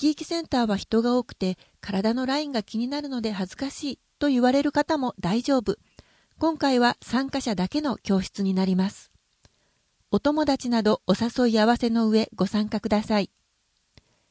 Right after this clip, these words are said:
日時、一月十九日から三月九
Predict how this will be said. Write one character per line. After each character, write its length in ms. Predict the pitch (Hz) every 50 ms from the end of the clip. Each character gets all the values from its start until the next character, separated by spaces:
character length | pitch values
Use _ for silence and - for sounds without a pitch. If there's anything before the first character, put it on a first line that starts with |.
| _ _ _ _ _ _ -
日 320 | 226 285 285 - 285 254
時、 220 | 202 180 185 - _ _ _ _ _ _ _ _ -
一 220 | 220 196 - 311
月 260 | 311 311 302 - 294 240
十 180 | 254 302 311
九 120 | 294 - 311
日 260 | 302 285 - - -
か 120 | - 208
ら 180 | 202 202 - - -
三 300 | - - - 277 311 294
月 240 | 277 247 214 - -
九 120 | - 185